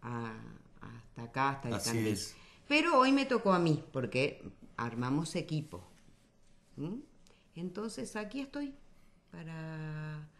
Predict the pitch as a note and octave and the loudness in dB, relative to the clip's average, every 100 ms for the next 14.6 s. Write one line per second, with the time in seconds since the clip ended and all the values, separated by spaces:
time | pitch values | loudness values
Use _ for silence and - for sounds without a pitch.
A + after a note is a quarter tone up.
0 | - - - A3+ A3+ - - - - - | -20 -6 0 0 0 -14 -20 -20 -20 -20
1 | _ _ _ _ _ D3 C#3 F3+ G3 G3 | _ _ _ _ _ -6 -2 4 4 4
2 | F#3+ F3 D#3 D3+ D3 C#3 C#3 E3+ F3 F#3 | 4 4 4 2 0 2 4 2 4 2
3 | F#3+ G#3+ C#3+ G#2 G2+ A2 A#2 G#2+ G2+ A#2+ | 6 6 6 6 4 8 8 8 4 4
4 | A#2+ A#2+ A#2+ A2 G#2+ - - - A#2+ - | 6 8 6 4 0 -4 -6 -2 6 6
5 | - - - - - - - - - - | 6 0 -8 -10 -10 -12 -14 -16 -18 -18
6 | - - - - A#3+ A#3 A#3 - C4+ C#4+ | -18 -14 0 6 8 6 6 6 6 6
7 | - D4 D4 C#4+ - - G#3 G#3+ G#3 G3+ | 4 6 6 4 -2 0 6 8 8 6
8 | G3 A3 B3 C4 B3+ A3+ F3+ D#3 G#3 G#3 | 6 6 6 4 6 8 8 4 4 6
9 | G#3 F#3+ F#3+ - D3 D3 D3 C#3+ C#3 C3+ | 8 6 6 2 6 8 8 8 6 6
10 | C3+ B2+ - - - - - - - - | 4 2 -2 -14 -16 -18 -12 -12 -12 -20
11 | - - D3 C#3 D3 E3+ D#3+ D#3+ E3 D#3+ | -14 4 4 6 4 4 4 6 8 6
12 | D#3+ - D#3 D3+ - D3+ D3+ F#3+ A3 G#3 | 4 2 6 6 6 4 6 6 6 6
13 | G3 F#3+ A3 G3+ F3+ E3 E3+ C#3+ - D#3+ | 6 8 8 8 6 6 6 4 4 4
14 | E3+ D#3 D3 C3+ B2 B2 | 4 6 8 8 4 0